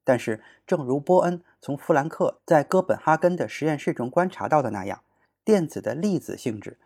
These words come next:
似乎也是无可否认的，这些行为肯定是不可调和的。在一项实验中，电子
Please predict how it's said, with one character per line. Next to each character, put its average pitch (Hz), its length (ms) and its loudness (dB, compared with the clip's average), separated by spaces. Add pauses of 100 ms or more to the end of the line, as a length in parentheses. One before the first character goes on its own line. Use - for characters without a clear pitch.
(100)
似 - 160 -2
乎 190 200 0
也 123 300 -8
是 - 160 -4
无 131 220 -2
可 180 120 0
否 120 280 -6
认 139 180 0
的， - 120 -16 (440)
这 190 100 0
些 160 140 0
行 156 220 0
为 143 200 -2
肯 104 280 -8
定 156 100 -4
是 - 120 -8
不 - 140 -4
可 - 160 -12
调 107 320 -4
和 - 220 -6
的。 - 160 -14 (540)
在 170 100 4
一 175 100 2
项 175 160 -2
实 160 180 -4
验 160 200 0
中， 104 180 -8 (280)
电 180 240 0
子 - 240 -12